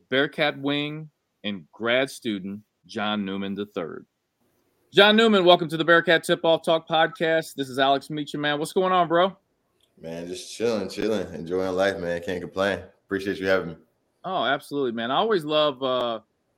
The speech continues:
Speaker 1: catching up with you after practice, man. We have some good conversations.
Speaker 2: Definitely, definitely. You, you always, you always can teach me something, man. So I lo-, I love, I love when you're there, man. I always
Speaker 1: Thank you.
Speaker 2: learn something.
Speaker 1: Thank you, man. If I can impart some,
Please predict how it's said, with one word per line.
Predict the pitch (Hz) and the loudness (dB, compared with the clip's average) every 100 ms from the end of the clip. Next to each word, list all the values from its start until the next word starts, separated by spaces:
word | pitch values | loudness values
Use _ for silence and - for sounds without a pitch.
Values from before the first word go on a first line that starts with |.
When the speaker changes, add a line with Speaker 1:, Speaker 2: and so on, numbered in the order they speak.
| _ - | _ -2
Speaker 1:
catching | 160 160 | -2 0
up | 151 | -4
with | 131 135 | -2 -4
you | 135 | -2
after | 123 123 | -4 -6
practice, | - 135 127 107 - | -4 -2 -2 -8 -10
man. | 110 107 | -8 -6
We | 117 | -4
have | 110 | -6
some | - | -8
good | 110 117 107 | -10 -10 -8
conversations. | 117 107 107 117 107 87 76 - _ _ _ _ _ _ | -10 -10 -8 -6 -6 -10 -20 -20 _ _ _ _ _ _
Speaker 2:
Definitely, | 82 80 73 71 69 _ _ - | -12 -10 -10 -14 -16 _ _ -14
definitely. | - - - - 69 _ | -12 -12 -16 -18 -20 _
You, | 85 104 - - - | -10 -8 -8 -16 -8
you | 101 127 | 4 8
always, | 139 135 110 107 | 10 8 4 0
you | 135 | 4
always | 156 147 127 | 6 6 4
can | 107 113 | -2 -6
teach | - 120 | -4 -2
me | 104 | -2
something, | 98 90 87 90 | 0 0 0 -2
man. | 90 90 | -4 -4
So | 87 | 0
I | 90 | 2
lo-, | 104 - | 4 2
I | 104 | 0
love, | 110 110 101 90 | 2 2 0 -4
I | 92 | -2
love | 110 107 | 2 0
when | 101 | -2
you're | 98 95 | -4 -2
there, | 90 80 | -2 -2
man. | 80 80 - _ _ | -8 -10 -12 _ _
I | - | -8
always | 90 90 | -2 -2
Speaker 1:
Thank | 90 | -2
you. | |
Speaker 2:
learn | 90 | -4
something. | 80 76 71 _ _ _ - | -6 -12 -16 _ _ _ -8
Speaker 1:
Thank | 131 131 | -6 -6
you, | 117 | -8
man. | 110 113 | -8 -6
If | 110 | -4
I | 123 | -4
can | 131 | -4
impart | 120 - 135 131 | -8 -4 -4 -4
some, | - 120 | -6 -8